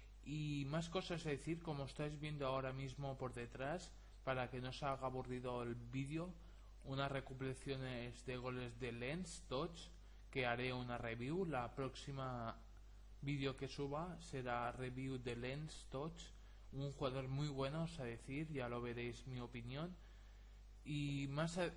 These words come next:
cosas a decir, que espero que os gusta mi canal, a ver si podemos,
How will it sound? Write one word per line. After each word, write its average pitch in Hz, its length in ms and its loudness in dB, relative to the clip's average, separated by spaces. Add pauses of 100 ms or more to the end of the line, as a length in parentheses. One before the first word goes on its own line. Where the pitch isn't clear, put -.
cosas 160 380 0
a 151 60 4
decir, 180 580 4
que 143 160 4
espero 139 560 0
que 139 140 2
os 131 180 -2
gusta 135 460 0
mi 147 180 0
canal, 135 480 0 (100)
a 123 80 0
ver 127 160 0
si 123 240 -4
podemos, 127 720 -2